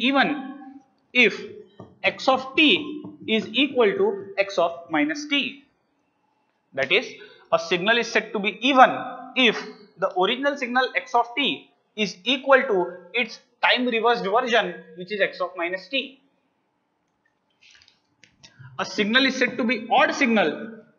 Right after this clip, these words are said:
if x of t is equal to minus x of minus t. That is, a signal is said to be odd if the original signal x of t is equal to its time reversed version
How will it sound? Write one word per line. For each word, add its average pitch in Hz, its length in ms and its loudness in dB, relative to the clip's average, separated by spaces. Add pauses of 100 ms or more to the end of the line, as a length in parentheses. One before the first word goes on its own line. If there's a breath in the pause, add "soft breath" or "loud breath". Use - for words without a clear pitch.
(160)
if - 220 2 (500)
x 185 240 -4
of 247 240 0
t 233 380 2 (200)
is 208 140 -2
equal 226 300 0
to 214 120 -4
minus 202 540 0 (340)
x - 220 -4
of 170 280 0 (100)
minus 233 340 -2
t. 277 400 -4 (1700)
That 151 180 2
is, 208 220 0 (340 loud breath)
a 185 80 4
signal 196 380 0
is 233 100 -4
said 220 220 -2
to 226 60 -8
be 214 260 -2
odd 262 340 8 (380)
if 180 160 -6
the - 180 0
original 233 400 2
signal 247 380 4
x - 180 -4
of 233 220 0
t 254 380 0 (180)
is 196 220 -8 (120)
equal 269 460 4
to 180 260 0 (280)
its 220 240 -6
time 208 260 4
reversed 254 340 4
version 226 480 4